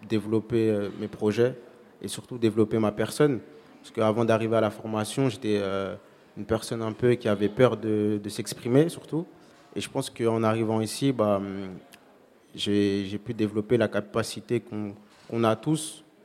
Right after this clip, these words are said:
le dialogue, et que malheureusement, bah, à certains moments, on n'arrive pas forcément à, à le faire de la bonne manière.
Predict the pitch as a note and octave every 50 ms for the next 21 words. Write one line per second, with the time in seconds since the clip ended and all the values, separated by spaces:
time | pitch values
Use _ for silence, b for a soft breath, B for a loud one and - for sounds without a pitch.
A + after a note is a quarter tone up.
0 | - - - G#2+ G#2 G#2 A2+ A2+ A#2+ C3+ C#3+ C3+ - - - - - - - -
1 | - _ _ - - - - - - G#2+ - - G#2+ G#2 G#2 G2+ G#2 G#2 G#2+ A2
2 | G2+ A2 G#2 A2+ A#2+ A#2+ A#2 G#2 G2+ G2+ G2 G2 G2+ G2 - - - - A2 G#2+
3 | G#2+ A2 A#2 B2 A#2 A2 G2+ G2 G2 - - - B2+ B2 - - - - A#2 A#2
4 | A#2 A#2 A2+ A2 G#2 G2+ G2 G2 G2 A2 B B B B - F#2+ G#2+ A2 G#2 -
5 | B2 A#2 A2+ A2 A2 A2 A2 A2 A2+ A2+ A2+ A2 A2+ A#2 B2 C3 D3+ - -